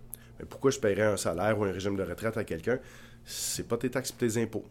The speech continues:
C'est le timbre que t'achètes, c'est le colis que tu vas envoyer, et cetera. C'est ça, les revenus de Post Canada.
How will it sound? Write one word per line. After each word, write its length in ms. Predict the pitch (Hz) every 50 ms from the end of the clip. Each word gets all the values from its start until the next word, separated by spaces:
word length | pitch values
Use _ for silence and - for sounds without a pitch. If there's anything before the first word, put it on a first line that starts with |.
| -
C'est 160 | - - - 73
le 100 | 76 71
timbre 380 | - - 107 120 131 123 120
que 100 | - 131
t'achètes, 400 | 120 - 123 113 - 135 127 123
c'est 120 | - - 82
le 60 | 80 -
colis 300 | - 110 98 104 123 131
que 100 | 123 120
tu 160 | 107 - -
vas 120 | 110 113 113
envoyer, 480 | 110 110 104 113 104 101 107 113 117
et 40 | 107
cetera. 460 | - 101 82 - 90 78 90 104 113 - -
C'est 140 | - - -
ça, 160 | - - 117
les 80 | 107 95
revenus 260 | 82 82 76 92 92
de 40 | 90
Post 200 | - 90 - -
Canada. 380 | 90 82 78 73 78 101 147